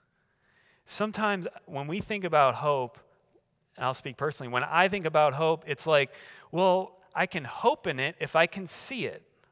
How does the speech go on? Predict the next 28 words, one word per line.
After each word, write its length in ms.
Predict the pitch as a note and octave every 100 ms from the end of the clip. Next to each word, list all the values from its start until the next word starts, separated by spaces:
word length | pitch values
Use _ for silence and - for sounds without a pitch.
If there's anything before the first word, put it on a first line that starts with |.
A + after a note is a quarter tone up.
| _ _ _ _ _ _ _
So 180 | - G#3
there's 180 | G#3 F#3+
certain 300 | - C#4+ A3
things 240 | G3+ F#3
that 100 | E3
I 80 | D#3+
can 140 | E3 C#3+
hope 280 | E3+ F3+
in 140 | D#3+ D3
because, 300 | C#3+ D#3+ C#3+
sure, 320 | - F3 D3+
I 80 | C3
guess 180 | C3+ C3
that 300 | C3+ C3+ C#3
could 100 | B2+
happen, 360 | C3 B2 B2
and 120 | A2
that 180 | A#2 A#2
could 100 | A#2+
happen, 300 | A#2 A#2 A#2
and 100 | A2
that 160 | A2 A2
could 100 | G#2+
happen, 280 | G#2+ G#2 G#2
and 100 | C#3
that 140 | F3
could 100 | B2+
happen. 240 | A2+ A2+